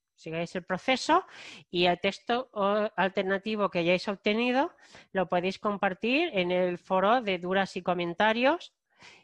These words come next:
eh, y para que veamos todos que cada una de las personas añadiríamos un texto alternativo distinto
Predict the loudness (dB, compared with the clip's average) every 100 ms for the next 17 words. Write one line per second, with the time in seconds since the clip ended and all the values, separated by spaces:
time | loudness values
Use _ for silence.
0 | 0 4 4 2 0 -2 2 2 2 0
1 | 0 2 2 0 -2 -8 0 2 4 2
2 | 0 -4 2 2 2 -4 _ 2 4 4
3 | 2 2 2 0 -2 -6 -2 -2 0 -2
4 | -4 -4 -2 -2 0 0 2 0 -4 _
5 | -6 -4 -2 -4 -2 -4 0 -2 -2 -2
6 | -2 -2 -4 -4 -6 -8 -8 -8 -12